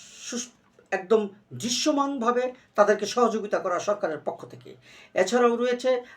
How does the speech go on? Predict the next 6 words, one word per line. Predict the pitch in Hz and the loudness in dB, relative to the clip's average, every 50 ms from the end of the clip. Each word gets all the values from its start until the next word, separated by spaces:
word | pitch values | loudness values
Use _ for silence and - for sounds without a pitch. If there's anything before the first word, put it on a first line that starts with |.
| _ | _
আমাদের | - - 190 202 214 208 214 208 202 - - - _ _ _ _ _ _ - | 0 0 2 2 4 2 4 2 2 0 -4 -20 _ _ _ _ _ _ -16
সরকারের | - - - - 240 269 277 269 - 277 269 277 277 - - - - _ _ _ _ - | -12 -10 -6 0 0 0 0 2 2 2 2 2 0 0 -2 -10 -18 _ _ _ _ -12
প্রশাসনের | - 277 - 320 320 320 - 240 202 - 123 123 - - - _ - - 143 127 | -8 -2 4 4 4 4 4 -4 -6 -6 -6 -8 -12 -16 -20 _ -16 -12 -12 -6
জবাবদিহিমূলক | - - 226 233 240 247 247 - 151 135 123 220 214 254 277 262 254 262 247 247 240 226 226 - - _ - | 0 2 4 6 8 6 6 6 2 -8 -6 -2 -2 0 0 -2 -2 -2 0 2 0 0 -2 -8 -18 _ -6
এবং | - 190 175 196 214 196 156 131 | -2 0 2 2 2 0 -2 -4
গণবান্ধবমূলক | 123 185 202 226 240 247 240 220 208 208 214 208 254 277 269 - 233 233 233 220 | 0 0 2 2 2 0 2 2 2 0 2 0 0 -2 -2 -4 -6 -6 -6 -6